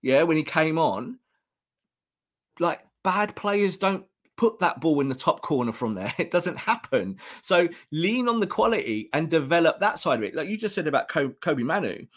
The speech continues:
And, and I think that, you know, some of that will be a kind of roll of the dice with Kobe because he's really young.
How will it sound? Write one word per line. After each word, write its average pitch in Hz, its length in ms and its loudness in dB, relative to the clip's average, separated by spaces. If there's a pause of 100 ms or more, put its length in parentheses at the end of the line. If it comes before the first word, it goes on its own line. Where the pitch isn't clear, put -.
(340)
And, 156 240 0
and 170 100 2
I 175 60 2
think 220 240 -2
that, 147 140 -4 (180)
you 156 120 0
know, 101 200 -6
some 185 260 0
of 147 60 0
that 147 180 -2
will 143 220 2
be 127 140 2
a 117 40 -4
kind 123 280 -2
of 117 120 -4
roll 123 260 2
of 110 100 -6
the 113 80 -2
dice 208 360 2
with 123 100 -4
Kobe 104 500 -6
because 131 260 -6
he's 113 200 -4
really 117 260 0
young. 110 500 -2